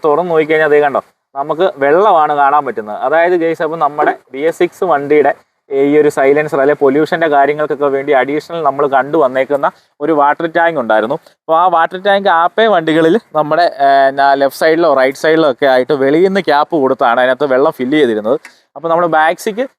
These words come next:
നേരെ എഞ്ചിൻ റൂം തുറന്ന് എഞ്ചിനകത്തു നിന്ന് തന്നെ അതേ കണ്ടില്ലേ, ഇതിന്റെ ഇവിടുന്ന് ഒരു ക്യാപ്പ് നമുക്ക് തുറന്നു കഴിഞ്ഞാൽ ഇവിടുന്നാണ് നമുക്ക് വെള്ളം ഒഴിച്ച് ആ ടാങ്ക് നമുക്ക് ഫില്ല് ചെയ്യാൻ പറ്റുന്നത് കേട്ടോ.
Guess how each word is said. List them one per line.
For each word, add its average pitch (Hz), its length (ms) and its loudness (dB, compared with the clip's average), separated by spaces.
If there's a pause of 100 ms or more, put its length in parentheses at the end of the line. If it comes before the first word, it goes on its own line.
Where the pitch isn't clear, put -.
നേരെ 160 280 0
എഞ്ചിൻ 165 400 0
റൂം 202 220 2
തുറന്ന് 160 380 0
എഞ്ചിനകത്തു 170 560 -4
നിന്ന് 175 200 -2
തന്നെ 165 140 0
അതേ 139 120 2
കണ്ടില്ലേ, 131 340 -2 (280)
ഇതിന്റെ 165 200 -4
ഇവിടുന്ന് 151 280 0
ഒരു 156 80 0
ക്യാപ്പ് 147 520 0
നമുക്ക് 139 340 -4 (320)
തുറന്നു 143 220 0
കഴിഞ്ഞാൽ 139 360 2
ഇവിടുന്നാണ് 143 520 0
നമുക്ക് 127 320 -4 (120)
വെള്ളം 131 240 0
ഒഴിച്ച് 127 320 -2 (120)
ആ 127 80 0
ടാങ്ക് 131 360 0
നമുക്ക് 123 220 0
ഫില്ല് 131 280 -2
ചെയ്യാൻ 120 200 2
പറ്റുന്നത് 98 340 -6
കേട്ടോ. 113 180 -2